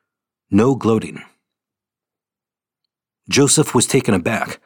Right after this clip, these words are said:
to learn that Mary was expecting a baby. Here was a woman he always knew to be beyond reproach.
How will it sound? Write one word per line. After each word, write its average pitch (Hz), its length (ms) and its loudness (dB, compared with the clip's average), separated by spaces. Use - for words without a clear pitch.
to 135 100 0
learn 131 220 4
that 120 120 2
Mary 107 280 2
was 90 200 -2
expecting 104 480 -6
a 82 40 -12
baby. 101 360 -16
Here 160 200 4
was 160 200 4
a 135 40 6
woman 123 280 4
he 151 180 2
always 139 460 0
knew 127 160 4
to - 120 -6
be 104 140 0
beyond 104 320 -2
reproach. - 480 -6